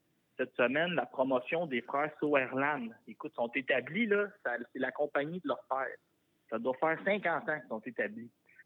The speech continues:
Je regardais, là, le groupe de boxeurs, là. Demain matin, tu me demandes, je me pars une promotion, je prends la gang de Camille et Stéphane avant la gang des frères Sauerland. Écoute, on est,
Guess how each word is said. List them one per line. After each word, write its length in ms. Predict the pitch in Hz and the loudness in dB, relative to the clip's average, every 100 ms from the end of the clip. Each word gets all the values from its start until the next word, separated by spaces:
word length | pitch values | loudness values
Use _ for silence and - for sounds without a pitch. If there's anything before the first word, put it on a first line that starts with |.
| _ | _
Je 120 | 107 127 | -4 0
regardais, 520 | 135 147 143 165 196 | 2 0 2 4 4
là, 140 | 190 180 | 4 2
le 200 | 139 113 | 2 0
groupe 320 | 127 175 165 | -2 -4 -2
de 80 | 135 | -2
boxeurs, 560 | 123 - - 160 185 | -2 -2 -4 -2 -2
là. 180 | 175 180 170 _ - | -4 -8 -10 _ -12
Demain 400 | 214 175 185 175 | -2 0 0 0
matin, 360 | 160 - 170 175 | 0 0 -4 -4
tu 60 | - | -4
me 100 | 127 | -2
demandes, 460 | 127 139 156 160 143 | 0 0 -2 -4 -10
je 200 | 135 123 | -8 -8
me 40 | |
pars 240 | 117 147 147 | 0 0 0
une 100 | 131 | -2
promotion, 580 | - 123 117 - 147 156 - - - | -2 -2 -2 -4 -6 -8 -18 -16 -14
je 100 | - | -6
prends 180 | - 151 | 0 2
la 140 | 151 127 | 2 0
gang 400 | 139 147 156 123 | 0 0 -4 -6
de 100 | 135 | -4
Camille 400 | - 120 139 135 | -2 -4 -4 -6
et 40 | 127 | -6
Stéphane 400 | 117 - 139 151 - _ _ - | -8 -2 -4 -4 -12 _ _ -4
avant 340 | 131 135 156 | -2 0 0
la 140 | 151 123 | 0 0
gang 280 | 135 143 | 0 -2
des 140 | 127 120 | -4 -8
frères 320 | - 131 131 - | -2 -2 -2 -4
Sauerland. 560 | 120 117 117 120 117 110 | -2 -2 -2 -4 -4 -8
Écoute, 280 | - 110 - | -10 -10 -8
on 140 | 120 | -4
est, 100 | 247 | -2